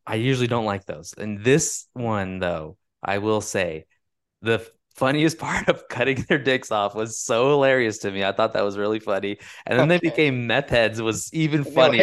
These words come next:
Speaker 2: heroin addicts.
Speaker 1: Yeah,
Speaker 2: Black tar
Speaker 1: heroin
Speaker 2: heroin.
Speaker 1: addicts. That's right.
Speaker 2: Yeah.
Speaker 1: To me, that made it funny. And,
Speaker 2: Because
Speaker 1: and
Speaker 2: they can't
Speaker 1: seeing all the
Speaker 2: O D.
Speaker 1: planets.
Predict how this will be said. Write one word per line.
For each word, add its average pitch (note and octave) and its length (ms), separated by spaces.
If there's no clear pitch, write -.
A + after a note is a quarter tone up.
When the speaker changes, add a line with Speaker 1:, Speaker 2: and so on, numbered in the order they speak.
Speaker 2:
heroin D#3+ 280
addicts. C3 440
Speaker 1:
Yeah, C#3+ 80
Speaker 2:
Black D3+ 160
tar E3+ 80
Speaker 1:
heroin D#3 500
Speaker 2:
heroin. G#2 100
Speaker 1:
addicts. F#2 340
That's A#2+ 180
right. A2 340
Speaker 2:
Yeah. C#2 160
Speaker 1:
To C3+ 100
me, D3 200
that C3 180
made A#2+ 160
it G2+ 40
funny. G2 320
And, G2+ 300
Speaker 2:
Because G#2+ 240
Speaker 1:
and E3+ 120
Speaker 2:
they F#3+ 100
can't - 100
Speaker 1:
seeing F3 220
all C#3 160
the - 60
Speaker 2:
O - 20
D. A#2+ 100
Speaker 1:
planets. G#2+ 640